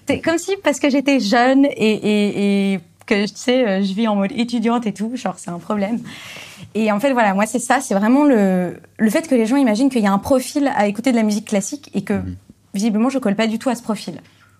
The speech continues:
Speaker 1: Voilà, ça, c'est le cliché qui m'énerve, euh, je pense.
Speaker 2: Et Mi-, Michel, est-ce que, alors, tout, parce que là, on a eu, entre guillemets, des,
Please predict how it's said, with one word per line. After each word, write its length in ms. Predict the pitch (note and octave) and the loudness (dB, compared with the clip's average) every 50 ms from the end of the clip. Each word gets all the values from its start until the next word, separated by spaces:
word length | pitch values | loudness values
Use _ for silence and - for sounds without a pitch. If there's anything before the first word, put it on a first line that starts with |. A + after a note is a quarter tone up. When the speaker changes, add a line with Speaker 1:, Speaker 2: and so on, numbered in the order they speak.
| _ _ - | _ _ -10
Speaker 1:
Voilà, 220 | F3 F3 D#3+ - D#3+ | -10 -10 -10 -10 -14
ça, 160 | - - F#3+ | -14 -16 -16
c'est 240 | - - - F3+ F3 F3+ F3+ - | -16 -14 -16 -16 -16 -16 -16 -16
le 60 | F3 | -16
cliché 360 | E3 - - F#3 - - G3+ | -18 -16 -16 -16 -14 -12 -14
qui 160 | G3+ - - F3+ | -14 -12 -12 -10
m'énerve, 320 | E3+ E3+ E3+ F3 F#3 F3 D#3+ | -8 -8 -10 -10 -10 -12 -10
euh, 200 | D#3+ E3+ E3+ F3 E3+ F3 _ | -12 -12 -12 -14 -18 -20 _
je 140 | - - - | -20 -20 -14
pense. 320 | - E3+ E3 E3 - - _ _ _ _ _ - - | -14 -14 -14 -14 -20 -20 _ _ _ _ _ -10 -8
Speaker 2:
Et 100 | C3 C3+ | -6 -4
Mi-, 180 | C#3 B2+ - - | -2 -2 -2 0
Michel, 500 | C3 B2+ A#2+ - - C#3 - E3 A2+ - _ - | -2 -2 -2 0 -2 -2 -2 -2 -4 -6 _ -6
est-ce 220 | A2+ A2+ - - | -6 -6 -6 -2
que, 80 | - G3+ | -2 0
alors, 280 | G#3 A#2+ A#2+ A2 A2+ - | 0 2 0 -2 -2 -4
tout, 100 | - - | -10 -10
parce 160 | - A2+ - | -8 -8 -2
que 80 | - B2+ | 0 0
là, 80 | B2+ | 2
on 80 | C3 A#2 | 2 2
a 40 | A2+ | 2
eu, 100 | A2+ A2+ | 2 2
entre 200 | A2 - - G#2+ | 0 0 -2 -4
guillemets, 280 | G2+ G2+ G#2 A2+ A#2 | -2 0 -2 0 0
des, 240 | A2 G#2 G2 F#2 F2+ | 0 -2 -2 -4 -6